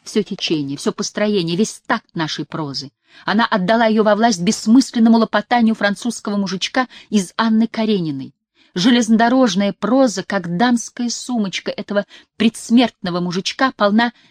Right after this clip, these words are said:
инструментами сцепщика, бредовыми частичками, скобяными предлогами, которым место на столе судебных улик, развязано от всякой заботы о красоте и округленности.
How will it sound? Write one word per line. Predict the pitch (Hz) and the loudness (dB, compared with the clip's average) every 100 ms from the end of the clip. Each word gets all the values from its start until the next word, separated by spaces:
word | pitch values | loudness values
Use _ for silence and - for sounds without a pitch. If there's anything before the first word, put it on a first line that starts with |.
| _ | _
инструментами | 247 226 - 240 233 277 240 247 247 | 2 2 2 4 6 6 4 2 0
сцепщика, | - - 240 - - - - 131 - _ _ 175 | -2 -6 -6 -4 -8 -8 -10 -12 -14 _ _ 2
бредовыми | 226 208 262 254 240 | 4 4 4 4 4
частичками, | - 233 - - 294 - - 175 170 | 2 -4 -4 -2 -2 -2 -6 -6 -6
скобяными | - 254 214 240 254 254 | -4 -2 2 6 6 4
предлогами, | 254 220 226 240 185 170 151 _ _ _ _ | 2 0 4 2 2 -4 -6 _ _ _ _
которым | 214 202 214 202 | -8 -2 0 2
место | 220 233 - 175 151 _ _ _ | 2 0 -6 -10 -14 _ _ _
на | 190 | -8
столе | - 190 202 | -6 -6 -6
судебных | - 185 196 180 170 - | -6 -4 -2 -2 -6 -6
улик, | 185 165 147 - - _ _ - | -6 -6 -8 -14 -20 _ _ -10
развязано | 156 151 147 202 226 175 175 151 _ _ _ _ _ - | -8 -6 -2 0 0 -2 -4 -4 _ _ _ _ _ -12
от | 160 _ | -12 _
всякой | - - 269 - 233 | -20 -10 -10 -4 -6
заботы | 185 208 165 165 - 147 | -2 -4 -4 -8 -8 -14
о | |
красоте | - 156 - 151 - 233 247 _ _ _ _ _ _ _ - | -10 -12 -12 -14 -10 -10 -12 _ _ _ _ _ _ _ -10
и | 196 | -8
округленности. | 185 - 175 156 160 147 135 139 - - | -8 -8 -8 -6 -6 -6 -8 -10 -12 -14